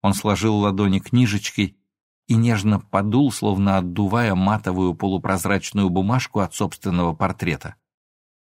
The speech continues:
«Мы с Валентином Савельичем просто приятели», насмешливо ответил Абрикосов. «Если угодно, друзья. Да-да, старые друзья, и не более того.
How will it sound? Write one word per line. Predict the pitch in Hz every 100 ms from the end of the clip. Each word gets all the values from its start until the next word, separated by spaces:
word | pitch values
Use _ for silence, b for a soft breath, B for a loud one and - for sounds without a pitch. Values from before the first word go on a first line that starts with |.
| _ _ _ _ _
«Мы | 101 135 165
с | 143
Валентином | 139 135 120 151
Савельичем | - 135 139 190 113 78 80 76 - _ _
просто | 120 147 - 117
приятели», | 117 117 120 110 - 71 71 _ _ _ _ _
насмешливо | 98 95 - 104 - 92 92
ответил | 82 104 101 95
Абрикосов. | 92 104 92 80 - - _ _ _ _ _ _ _
«Если | 135 143
угодно, | 160 160 147 190 160
друзья. | 120 165 110 92 87 85 78 _ _ _ _ _ _
Да-да, | 110 147 185 160 180
старые | 165 - 135 170
друзья, | 156 156 117 107 117 123
и | 131 180
не | 190
более | 190 196 170
того. | 165 160 98 -